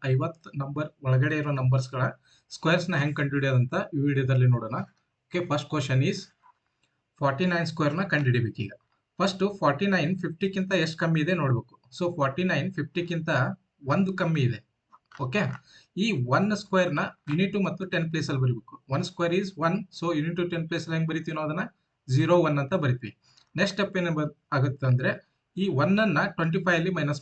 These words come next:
ಮಾಡ್ಬೇಕು. ಟ್ವೆಂಟಿ ಫೈವ್ ಮೈನಸ್ ಒನ್ ಅಂತಂದ್ರೆ ಟ್ವೆಂಟಿ ಫೋರ್. ಓಕೆ, ಇದೇ ನಮ್ದು ಆನ್ಸರ್ ಆಗಿರುತ್ತೆ. ಸೆಕೆಂಡ್ ಕ್ವೆಶ್ಚನ್ ನೋಡೋಣ. ಫಾರ್ಟಿ ಟೂ, ಫಾರ್ಟಿ ಟೂ ಫಿಫ್ಟಿಕ್ಕಿಂತ ಎಷ್ಟು ಕಮ್ಮಿ ಇದೆ? ಎಂಟು ಕಮ್ಮಿ ಇದೆ. ಓಕೆ, ಈ ಏಟ್ ಸ್ಕ್ವೇರ್‌ನ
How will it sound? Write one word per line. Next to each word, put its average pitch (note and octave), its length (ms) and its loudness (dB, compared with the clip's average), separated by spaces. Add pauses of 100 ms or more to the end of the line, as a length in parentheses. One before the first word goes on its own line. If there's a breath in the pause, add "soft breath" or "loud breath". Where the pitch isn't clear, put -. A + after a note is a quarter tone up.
ಮಾಡ್ಬೇಕು. A2+ 280 -2 (180)
ಟ್ವೆಂಟಿ C#3 320 0
ಫೈವ್ F3+ 200 0
ಮೈನಸ್ D#3+ 260 -4 (100)
ಒನ್ D3+ 140 -4
ಅಂತಂದ್ರೆ D3 320 -6 (120)
ಟ್ವೆಂಟಿ C3 340 0
ಫೋರ್. A2+ 180 -6 (200)
ಓಕೆ, G3 180 -6 (800)
ಇದೇ E3+ 160 4
ನಮ್ದು E3 220 -4 (220)
ಆನ್ಸರ್ C#3+ 280 0
ಆಗಿರುತ್ತೆ. A2 320 -2 (420 soft breath)
ಸೆಕೆಂಡ್ G3 280 2
ಕ್ವೆಶ್ಚನ್ D#3+ 280 -2
ನೋಡೋಣ. B2 220 0 (680)
ಫಾರ್ಟಿ F#3 320 2
ಟೂ, C3+ 100 -2 (600 soft breath)
ಫಾರ್ಟಿ E3+ 320 2
ಟೂ G3 100 4 (280)
ಫಿಫ್ಟಿಕ್ಕಿಂತ G3+ 460 -2 (160)
ಎಷ್ಟು - 180 -6
ಕಮ್ಮಿ F#3 240 2
ಇದೆ? A3 100 -2 (600)
ಎಂಟು G3 280 0
ಕಮ್ಮಿ B2+ 240 4
ಇದೆ. - 80 -14 (300)
ಓಕೆ, F3+ 180 0 (520 loud breath)
ಈ A#3 40 0 (200)
ಏಟ್ F#3 180 2
ಸ್ಕ್ವೇರ್‌ನ F3+ 300 0